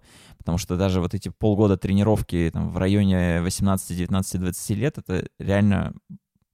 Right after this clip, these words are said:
большая база, которая делает игрока лучше.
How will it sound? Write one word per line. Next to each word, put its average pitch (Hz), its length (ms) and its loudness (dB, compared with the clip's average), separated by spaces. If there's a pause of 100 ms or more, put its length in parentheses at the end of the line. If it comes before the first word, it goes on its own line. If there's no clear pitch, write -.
(840)
большая 101 440 2
база, 87 320 0
которая 80 400 -4
делает 90 320 -2
игрока 90 320 -2
лучше. 87 340 -2